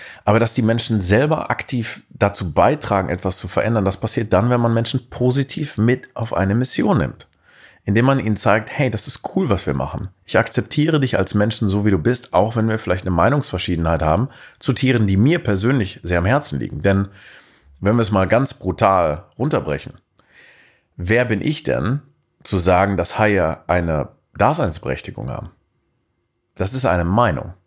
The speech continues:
Das ist ein romantischer Wert, den ich als Forscher aus einem reichen Land, äh, mir angeeignet habe, in dem ich Disney-Filme gucken konnte, in dem gesagt wird, „Oh, der arme Löwe.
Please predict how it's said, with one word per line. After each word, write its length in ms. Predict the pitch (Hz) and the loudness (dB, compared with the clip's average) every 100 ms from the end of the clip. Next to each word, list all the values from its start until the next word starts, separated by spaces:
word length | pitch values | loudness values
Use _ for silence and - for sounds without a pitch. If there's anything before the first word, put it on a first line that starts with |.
| _ _ _ _ _ - | _ _ _ _ _ -6
Das 160 | 95 | -4
ist 100 | - | -2
ein 120 | - 95 | 0 0
romantischer 720 | 90 90 110 147 143 - 87 | 2 2 2 2 -2 -2 0
Wert, 460 | 87 101 123 - - | 2 2 0 -4 -4
den 160 | 90 - | -2 -2
ich 340 | 139 - - | -2 -4 -2
als 540 | 90 95 92 - - _ _ _ _ | 2 2 0 -6 -10 _ _ _ _
Forscher 720 | - - 131 143 123 123 - | -2 2 4 2 0 -2 0
aus 220 | 98 - | -2 -2
einem 320 | 90 92 82 | -2 0 -2
reichen 800 | 69 76 98 131 - 117 113 113 - _ _ - - - - | -4 0 2 2 -2 -2 -2 -4 -8 _ _ -20 -20 -12 -2
Land, 600 | 85 92 135 156 - - | 2 4 2 -2 -8 -4
äh, 300 | 101 101 98 | 0 2 2
mir 240 | 101 104 | 0 2
angeeignet 640 | 95 131 139 - 120 120 113 | 2 2 2 0 0 -4 0
habe, 320 | 101 104 110 | 0 2 -2
in 140 | 92 | -2
dem 160 | 95 101 | -2 -2
ich 180 | 95 98 | -2 0
Disney-Filme 640 | 127 120 101 - 85 87 | 2 2 0 0 0 -2
gucken 280 | - 78 80 | -4 -6 -2
konnte, 320 | 85 92 98 | 0 0 0
in 100 | 92 | 0
dem 180 | 87 90 | 2 2
gesagt 320 | 92 92 - | 2 0 0
wird, 160 | 98 - | -4 -2
„Oh, 200 | 110 110 | 0 2
der 160 | 101 | 2
arme 220 | 87 98 110 | 2 0 2
Löwe. 400 | 110 92 71 | 0 0 -4